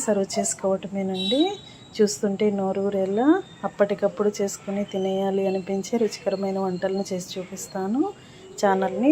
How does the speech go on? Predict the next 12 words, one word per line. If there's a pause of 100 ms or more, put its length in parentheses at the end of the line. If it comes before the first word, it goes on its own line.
(140)
సబ్స్క్రైబ్
చేసుకుని (140)
పక్కనే
ఉన్న (120)
గంట (140)
సింబల్ని
టచ్
చేశారంటే (580)
నేను
రెసిపీ (120)
పోస్ట్
చేసిన